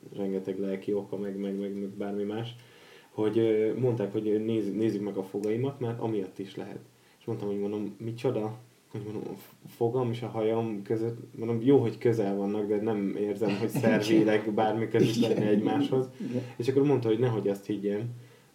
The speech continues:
Speaker 1: ö, mert, mert például ugye a fogfájás, ez egy borzalmasan fájdalmas dolog. És amikor nem érzed, hogy fáj, akkor kihathat teljesen más dolgokra is. És mondta, hogy egyébként a fogfájás azért, a-,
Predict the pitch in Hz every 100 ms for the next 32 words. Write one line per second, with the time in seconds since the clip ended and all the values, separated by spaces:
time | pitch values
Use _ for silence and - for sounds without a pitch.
0 | _ _ - 107 104 104 101 101 101 107
1 | - 117 107 110 110 110 104 113 110 104
2 | 104 120 117 98 92 98 104 101 104 104
3 | 92 92 90 95 104 98 95 - - 95
4 | 98 98 98 95 98 101 - - - _
5 | - _ _ _ - 101 101 98 104 104
6 | 117 127 107 87 92 95 - 85 85 98
7 | - - 101 - 110 98 107 95 101 98
8 | 98 104 104 95 95 98 104 101 98 104
9 | 101 101 104 120 110 104 104 98 104 104
10 | 101 101 107 - 110 - 113 117 104 -
11 | - _ -